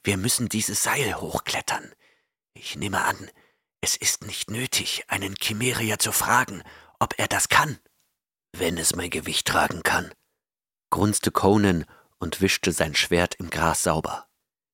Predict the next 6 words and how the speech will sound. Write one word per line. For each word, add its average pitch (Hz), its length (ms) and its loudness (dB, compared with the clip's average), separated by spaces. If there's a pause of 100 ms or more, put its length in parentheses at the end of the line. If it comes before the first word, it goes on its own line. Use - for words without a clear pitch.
(260)
„Es - 260 0
trägt - 320 0
das 82 140 -2
Dreifache 110 600 0
meines 95 380 -2
Gewichts“, - 580 -4